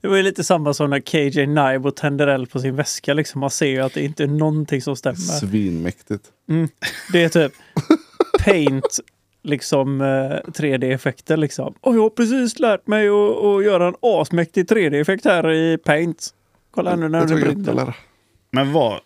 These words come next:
Speaker 3: alltså, det är väl ändå bättre än Lisottes jävla pissvideo från förra året.
Speaker 1: Ja.
Speaker 3: När han går omkring i en liten, eh, i en hoodie och så har han, eh, luva framför så man inte ser loggan. Och så tar han av sig det och så kastar han några diskar på ett fält.
Speaker 2: Nej, svinmäktigt.
Speaker 1: Ja, den var inte heller bra.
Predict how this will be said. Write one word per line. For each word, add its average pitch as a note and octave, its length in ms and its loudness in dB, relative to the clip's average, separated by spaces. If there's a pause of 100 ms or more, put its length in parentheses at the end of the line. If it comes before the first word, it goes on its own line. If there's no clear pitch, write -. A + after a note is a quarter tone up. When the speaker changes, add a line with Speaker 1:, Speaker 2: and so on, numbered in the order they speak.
(140)
Speaker 3:
alltså, B2+ 200 0
det C3+ 120 2
är C#3 60 2
väl C#3 140 0
ändå A#2+ 240 0
bättre B2 340 0
än G2+ 80 -2
Lisottes G#2 480 -4
jävla F2+ 280 -2
pissvideo E2+ 760 -6
från G2+ 160 -6
förra F2+ 220 -6
året. F#2 380 -4 (720)
Speaker 1:
Ja. A#2+ 360 -10
Speaker 3:
När A#2+ 100 0
han A#2+ 100 2
går B2 120 2
omkring A2+ 360 0
i G#2+ 40 0
en A2 120 0
liten, G#2+ 480 0
eh, G#2 240 0
i A2+ 200 0
en A2 160 0
hoodie F#2+ 560 -2
och G2 100 -2
så G#2 140 -4
har G2+ 300 -2
han, G2+ 240 -2
eh, G2+ 160 -4
luva G2 400 -2
framför F#2+ 380 -6
så F2 100 -12
man G2 80 -6
inte F#2 180 -12
ser F#2 280 -6
loggan. F2 440 -10
Och G2 60 -8
så B2+ 120 -6
tar B2 160 -2
han A#2 120 -2
av F2+ 120 -2
sig F#2 180 -8
det F#2+ 60 -6
och G2+ 60 -6
så C3+ 120 -6
kastar A2 300 -6
han F2 60 -6
några E2+ 180 -8
diskar F2+ 300 -10
på F2 80 -12
ett F2 80 -14
fält. - 260 -14 (500)
Speaker 2:
Nej, - 120 -10
svinmäktigt. A#2 840 -8 (140)
Speaker 1:
Ja, D#3 140 -2
den C#3 160 0
var C3+ 100 0
inte B2 160 -4
heller A#2 180 -4
bra. A#2 220 -6